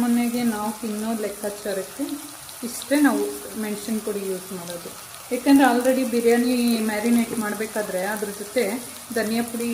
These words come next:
ಎಲ್ಲ, ಧನಿಯಾ ಪುಡಿ ಮತ್ತು ಉಪ್ಪು, ಆ, ಮಸಾಲೆ ಪೌಡರು ಎಲ್ಲ ಮಿಕ್ಸ್ ಅದ್ರ ಜೊತೆ ಇಂಗ್ರೀಡಿಯೆಂಟ್ ಜೊತೆ ಬಂದಿರ್ತೈತೆ ಮ್ಯಾರಿನೇಟ್ ಮಾಡೋ ಪೌಡರ್ ಜೊತೆನೇ. ಅದಕ್ಕೆ ನಾನೀಗ ಕಡಿಮೆ ಯೂಸ್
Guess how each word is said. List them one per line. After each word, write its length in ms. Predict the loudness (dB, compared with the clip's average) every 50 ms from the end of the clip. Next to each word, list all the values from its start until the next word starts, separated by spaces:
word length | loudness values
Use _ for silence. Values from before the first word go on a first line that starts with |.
| -2 -2
ಎಲ್ಲ, 220 | -4 -2 0 0 2 2 2 0 -2 -4 -4 -4 -6 -6 -8 -8 -6 -4
ಧನಿಯಾ 220 | -2 -2 -2 -4 -4 -4
ಪುಡಿ 240 | -4 -4 -2 0 0 0 0 0
ಮತ್ತು 260 | -2 -2 -2 0 2 2 2 2 2 0 -2
ಉಪ್ಪು, 300 | -4 -6 -6 -4 -2 0 0 0 -2 -4 -6 -6 -6 -6 -6 -6 -6 -4 -2 -2
ಆ, 20 | 0 2 2 2 2 2 2
ಮಸಾಲೆ 400 | 0 -2 2 4 4 6 6 4 4 4
ಪೌಡರು 400 | 2 2 4 4 4 6 6 6 6 4 2 -2 -4 -4 -4 -2 -2 0
ಎಲ್ಲ 160 | 4 4 6 6 6 6
ಮಿಕ್ಸ್ 280 | 4 2 -2 -2 0 2 4 4 4
ಅದ್ರ 160 | 4 2 2 2 2
ಜೊತೆ 180 | 0 2 4 4 4 4
ಇಂಗ್ರೀಡಿಯೆಂಟ್ 500 | 4 4 4 4 6 6 6 6 6 4 4
ಜೊತೆ 180 | 4 2 2 0 2 2
ಬಂದಿರ್ತೈತೆ 680 | 0 0 4 4 2 2 2 0 -2 -2 0 0 2 4 6 6
ಮ್ಯಾರಿನೇಟ್ 420 | 6 4 4 2 2 0 0 -2 -2 -2 0
ಮಾಡೋ 160 | 0 0 0 0 0
ಪೌಡರ್ 340 | 0 0 0 2 2 0 2 4
ಜೊತೆನೇ. 400 | 4 4 4 4 2 0 0 0 0 0 -2 -6 -8 -10 -10 -8 -4 -4 0
ಅದಕ್ಕೆ 280 | 0 0 2 2 2 2 2
ನಾನೀಗ 320 | 2 0 -2 -2 0 -2 -2 -2 0 0
ಕಡಿಮೆ 300 | 0 0 0 0 0 0 -2
ಯೂಸ್ 200 | -2 -4 -4 -6